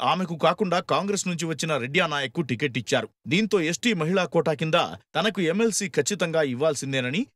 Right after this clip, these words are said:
సత్యవతి రాథోడ్ అధిష్టానంపై ఒత్తిడి తెస్తున్నారు. విప్గా పనిచేసిన నల్లాల ఓదెలకు ఈ దఫా టికెట్ ఇవ్వలేదు. ఎంఎల్సీ హామీతో రెబెల్గా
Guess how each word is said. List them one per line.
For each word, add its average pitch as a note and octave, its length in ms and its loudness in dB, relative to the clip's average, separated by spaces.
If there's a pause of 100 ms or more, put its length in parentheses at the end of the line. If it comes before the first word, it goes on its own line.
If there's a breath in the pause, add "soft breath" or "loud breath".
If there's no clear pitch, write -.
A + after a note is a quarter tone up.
(140)
సత్యవతి G3 480 4
రాథోడ్ D#3+ 380 0
అధిష్టానంపై D#3+ 600 0 (120)
ఒత్తిడి D3 280 -6
తెస్తున్నారు. C3+ 460 -8 (200)
విప్గా A3 340 -2 (100)
పనిచేసిన E3+ 460 -2 (100)
నల్లాల E3+ 320 0 (120)
ఓదెలకు D3+ 360 0 (160)
ఈ E3 40 -2 (120)
దఫా F3+ 180 -2 (120)
టికెట్ C3 300 0
ఇవ్వలేదు. B2 300 -4 (220)
ఎంఎల్సీ G#3+ 380 2 (100)
హామీతో E3 320 0 (100)
రెబెల్గా E3 360 2